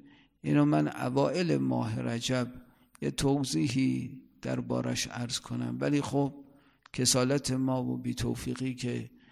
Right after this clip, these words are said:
داشتیم برای حضور در مسجد سبب شد که ما دیگه نتونیم این کار رو بکنیم. ولی حالا اگر امشب شب آخر ماه باشه و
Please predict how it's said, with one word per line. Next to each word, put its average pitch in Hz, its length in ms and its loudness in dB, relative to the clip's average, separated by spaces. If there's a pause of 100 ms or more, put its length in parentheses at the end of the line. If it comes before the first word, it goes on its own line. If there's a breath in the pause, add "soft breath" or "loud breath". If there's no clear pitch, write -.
(500 loud breath)
داشتیم 123 500 4
برای 123 600 0 (240)
حضور 127 540 2
در 120 220 -6
مسجد 131 680 0 (440 loud breath)
سبب 143 460 2
شد 139 320 0
که 135 140 -2
ما 131 260 2
دیگه 131 680 -2 (120)
نتونیم 120 480 0
این 123 160 -2
کار 127 260 -2
رو 123 140 -6
بکنیم. 120 480 -8
ولی 180 480 2 (360 loud breath)
حالا 147 280 6
اگر 147 540 0 (160)
امشب 139 400 0
شب 131 300 0
آخر 127 540 -2
ماه 127 340 0
باشه 123 300 -4
و 123 260 -6